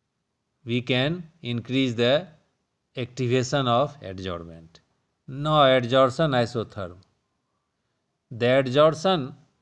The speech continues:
on a given surface generally increases with increase in pressure for gases and concentration for solution at a constant temperature.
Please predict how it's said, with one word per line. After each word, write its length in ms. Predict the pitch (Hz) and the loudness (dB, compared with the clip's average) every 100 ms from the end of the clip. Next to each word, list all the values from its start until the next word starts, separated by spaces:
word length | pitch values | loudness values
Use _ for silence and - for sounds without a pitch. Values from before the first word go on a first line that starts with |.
| _ _ _ _ _ _ _ _ | _ _ _ _ _ _ _ _
on 220 | - 147 165 | -4 -2 0
a 100 | 160 | -2
given 440 | 113 127 135 170 | -2 -2 0 0
surface 580 | 160 143 131 160 156 117 | 2 2 2 0 0 -2
generally 380 | 120 127 143 139 | -2 0 0 0
increases 480 | 123 131 139 156 | -2 -4 0 0
with 220 | 127 123 127 | 0 -4 -4
increase 520 | 117 113 135 139 117 | -6 -4 -2 -2 -4
in 300 | 123 120 113 | -8 -6 -6
pressure 680 | - 120 127 127 107 104 127 _ _ _ | -4 -4 -4 -2 -2 -2 -8 _ _ _
for 220 | - 117 | -8 -6
gases 680 | 110 120 127 123 104 104 113 _ _ _ _ _ _ _ _ _ _ | -2 0 0 -2 -4 -4 -8 _ _ _ _ _ _ _ _ _ _
and 300 | 127 135 135 | -4 -2 -2
concentration 880 | - 123 120 123 120 131 135 147 143 | -2 -2 -2 -4 -2 -2 0 0 -2
for 320 | - 120 110 - | -2 -4 -4 -10
solution 880 | - - 120 107 113 107 113 101 104 _ _ _ | -20 -10 -6 -4 -4 -6 -6 -6 -10 _ _ _
at 220 | 107 104 | -8 -4
a 80 | 123 | -4
constant 600 | 113 104 98 - 131 151 | -4 -6 -6 -8 -8 -8
temperature. 680 | 107 92 87 90 80 - | -12 -14 -14 -18 -18 -20